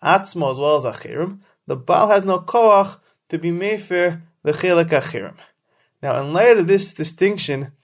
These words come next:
by Nedarim, which are Nedarim Shebeino Lebeino, we could exp-, understand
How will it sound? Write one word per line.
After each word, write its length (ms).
by 160
Nedarim, 680
which 140
are 60
Nedarim 300
Shebeino 460
Lebeino, 520
we 80
could 180
exp-, 340
understand 880